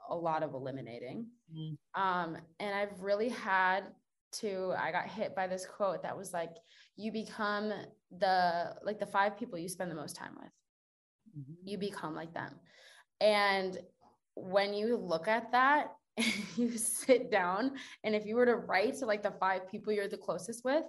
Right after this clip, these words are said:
Speaker 1: and if you were to write characteristics about them and what they stand for and how they support you, how they support themselves, and, and how they treat other people, that's huge.
Speaker 2: Yeah.
Speaker 1: And if, like, you don't like what that looks like, then you readjust.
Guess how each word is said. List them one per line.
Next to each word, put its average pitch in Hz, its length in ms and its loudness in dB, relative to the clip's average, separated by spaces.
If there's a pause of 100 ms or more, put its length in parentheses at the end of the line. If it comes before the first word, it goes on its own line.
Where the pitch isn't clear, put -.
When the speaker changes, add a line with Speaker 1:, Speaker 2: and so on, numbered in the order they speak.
(320)
Speaker 1:
and 196 120 -2
if 214 100 0
you 220 100 -2
were 208 120 0
to 214 140 -4
write 180 380 2
characteristics 190 840 -4
about 165 360 -6
them 202 220 0
and 165 120 -6
what 185 180 -2
they 170 100 -4
stand 170 440 -6
for 202 180 0
and 175 100 -2
how 160 200 -4
they 165 80 -6
support 185 480 -8
you, 175 100 -8
how 175 140 -4
they 170 100 -8
support 175 320 -12
themselves, 180 640 -4
and, 151 180 -6 (480)
and 180 100 -6
how 202 200 4
they 190 140 2
treat 190 240 -2
other 180 220 0
people, 233 540 -4 (260)
that's - 460 -6
huge. - 600 -8 (140)
Speaker 2:
Yeah. 147 160 -2
Speaker 1:
And 202 100 0
if, 202 180 -2
like, 196 180 -6
you 196 80 -8
don't 226 280 0
like 170 260 0
what 190 160 -2
that 170 220 -2
looks 139 280 -8
like, 247 220 -2 (280)
then 185 560 0
you 156 120 -12
readjust. 156 680 -8